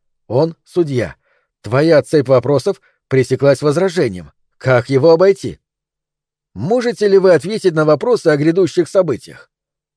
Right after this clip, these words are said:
Ответчик поднял глаза к небу. «Мы уже выяснили это, не так ли? Я сказал, что со временем вы узнаете, были ли мои ответы правдивыми и верными.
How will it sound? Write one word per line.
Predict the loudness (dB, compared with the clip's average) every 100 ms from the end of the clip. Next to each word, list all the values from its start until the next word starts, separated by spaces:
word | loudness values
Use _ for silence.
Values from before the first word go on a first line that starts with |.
| _
Ответчик | -12 -4 -2 0 -2 -2
поднял | 0 0 0
глаза | 2 0 0 -4
к | -6
небу. | -12 -16 -20 _ _ _ _ _ _ _ _ -14
«Мы | -4
уже | -2 0 0
выяснили | 0 -2 -4 -6 -2 0
это, | 0 -2 -10 -20 _ _ -16
не | -14
так | -8 -6 -6 -10
ли? | -20 _ _ _ _ -12
Я | -4 -4
сказал, | -2 0 0 0
что | -2 -4
со | 0 -2 0
временем | -2 0 0 0 -4 -6 _ _ _ -8
вы | -2 -2
узнаете, | -2 -2 2 2 2 0 -4
были | 2 2 4
ли | 0
мои | 0 2
ответы | 2 0 -2 -2
правдивыми | 0 0 -2 -8 -4 -2 -2 -2
и |
верными. | -2 -4 -6 -18 _